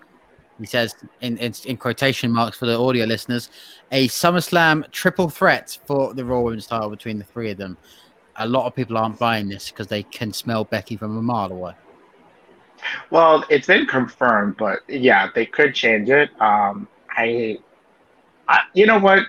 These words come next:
Speaker 2: They should leave it as this triple threat because I at least, like, you know, it gives Rhea and Nikki Cross, you know, a chance to be on SummerSlam
Speaker 1: Hmm.
Speaker 2: on the main show because, like, I think it was, what, last year or two years ago,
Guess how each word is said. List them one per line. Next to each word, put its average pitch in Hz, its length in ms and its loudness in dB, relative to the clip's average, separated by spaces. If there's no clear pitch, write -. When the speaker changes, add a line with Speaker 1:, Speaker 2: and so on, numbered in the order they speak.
Speaker 2:
They 156 120 6
should 160 260 4
leave 139 220 6
it 139 160 6
as 110 320 4
this 113 200 -6
triple - 420 -6
threat 98 280 -4
because 104 400 -4
I 107 140 2
at 101 100 0
least, 113 360 -2
like, 107 220 0
you 113 80 -4
know, 101 280 -2
it 98 120 -6
gives 104 300 -2
Rhea 104 500 2
and 107 300 -2
Nikki 107 540 0
Cross, 107 540 4
you 107 120 -4
know, 98 140 -2
a 92 60 -4
chance 104 480 -4
to 107 60 -10
be 107 200 0
on 95 380 -4
SummerSlam 101 680 -2
Speaker 1:
Hmm. 127 120 0
Speaker 2:
on 107 100 2
the 104 60 2
main 107 240 2
show 101 400 2
because, - 320 0
like, 104 180 0
I 110 100 4
think 123 220 2
it 131 60 6
was, 113 200 4
what, 101 260 2
last 101 340 2
year 127 140 4
or 113 40 6
two 107 200 -8
years 104 220 2
ago, 127 440 2